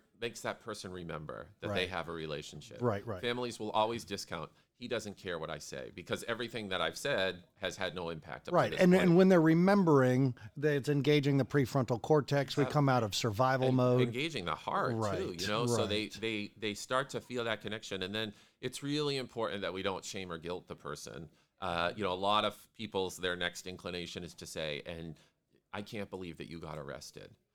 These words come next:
Speaker 1: But what we
Speaker 2: <sighs>
Speaker 1: teach the families to say is, you know,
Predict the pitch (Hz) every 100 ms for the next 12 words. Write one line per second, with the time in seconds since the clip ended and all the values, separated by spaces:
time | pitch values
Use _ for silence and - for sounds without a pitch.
0 | _ _ _ 95 101 98 120 - - 113
1 | 104 - - 92 90 85 - - - 80
2 | 80 78 78 - - _ _ _ _ 104
3 | 87 82